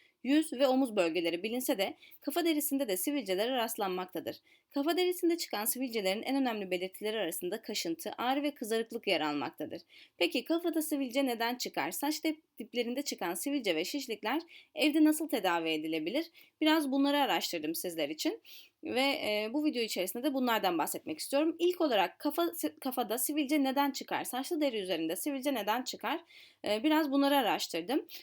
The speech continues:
Kafa derisinde çıkan sivilcelerle vücutta çı-, çıkan sivilcelerin nedeni her ne kadar aynı olsa da kafa derisinde çıkan sivilcelerin bazılarında yağ bezesine dönüşme riski bulunmaktadır. Vücutta sebum denilen yağ bezleri tarafından üretilen salgı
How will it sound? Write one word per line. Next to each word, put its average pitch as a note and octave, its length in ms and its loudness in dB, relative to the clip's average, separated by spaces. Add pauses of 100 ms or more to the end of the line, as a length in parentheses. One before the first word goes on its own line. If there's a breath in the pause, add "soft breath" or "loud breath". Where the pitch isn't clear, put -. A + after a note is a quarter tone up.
(160 loud breath)
Kafa F4 220 0
derisinde F#4 380 2
çıkan D4 280 2
sivilcelerle A#3 600 2
vücutta A3+ 280 -4
çı-, D4+ 240 -2 (200)
çıkan B3+ 300 -2
sivilcelerin A#3 600 2
nedeni C4+ 440 2 (260 loud breath)
her D4+ 240 6
ne F#4+ 80 0
kadar D4+ 380 2
aynı D4+ 240 6
olsa D4+ 200 0
da G#3 120 -2
kafa D#4 220 -4
derisinde C4 360 -2
çıkan B3 260 -6
sivilcelerin G#3 600 0
bazılarında A3 520 0
yağ B3 340 0
bezesine F3+ 460 -2
dönüşme B3+ 360 -2
riski B3 320 -8
bulunmaktadır. F#3+ 720 -4 (360 loud breath)
Vücutta D#4 400 0
sebum D#4 600 2
denilen F3+ 420 2
yağ B3 280 0
bezleri F#3 360 0
tarafından E3+ 420 -4
üretilen F3 440 0
salgı E3+ 520 0